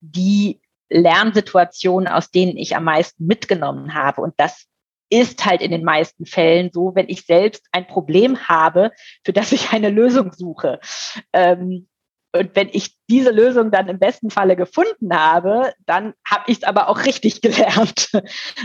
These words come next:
So, und, ähm, ja, deswegen quasi wirklich da diesen Transfer zu schaffen, ähm, das Wissen zur Verfügung zu stellen, aber dass Leute es wirklich auch auf ihren konkreten Arbeitskontext anwenden können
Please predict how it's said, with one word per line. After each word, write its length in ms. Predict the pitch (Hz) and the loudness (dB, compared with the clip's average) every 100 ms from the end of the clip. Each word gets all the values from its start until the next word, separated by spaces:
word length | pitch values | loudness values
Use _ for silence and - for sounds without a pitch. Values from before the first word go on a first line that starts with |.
| - | -6
So, 280 | 190 180 - | 0 2 4
und, 380 | 185 196 196 - | 2 2 -6 0
ähm, 460 | 170 175 180 175 196 - | 2 2 -2 -10 -14 -6
ja, 280 | 185 160 143 | -2 -2 0
deswegen 460 | 170 - 190 196 190 | -4 0 0 0 0
quasi 320 | 175 180 170 | 0 0 -2
wirklich 340 | 185 202 185 | -2 0 -2
da 160 | - 180 | 2 0
diesen 240 | 170 185 | 0 -8
Transfer 480 | - 180 - 190 185 | -4 -6 -2 0 0
zu 120 | 202 | 0
schaffen, 580 | 190 202 170 - 185 185 - - - - | -2 0 -2 -2 -4 -4 -8 -20 -20 -2
ähm, 300 | 170 165 175 | -2 0 -2
das 180 | - 170 | -2 -2
Wissen 240 | 202 202 208 | -2 -4 -2
zur 120 | 190 | 0
Verfügung 480 | 196 - 196 208 196 | -2 -2 -2 -2 -2
zu 100 | 196 | -6
stellen, 420 | - 180 180 185 | 0 2 4 2
aber 180 | 156 160 | 0 2
dass 160 | 170 | 0
Leute 280 | 175 175 180 | 2 2 0
es 160 | - 175 | -4 -4
wirklich 280 | 175 190 | -4 0
auch 120 | - - | 0 0
auf 160 | - | -4
ihren 260 | 170 180 185 | -2 -2 0
konkreten 540 | 185 170 - 175 170 | -4 -4 -2 -2 -4
Arbeitskontext 920 | - 160 170 160 - 165 - 180 - | -2 2 2 -2 -4 -4 -2 -6 -4
anwenden 640 | 147 180 170 170 170 - 175 | -4 -2 -2 0 -2 -4 -8
können 340 | - 165 170 | -2 0 0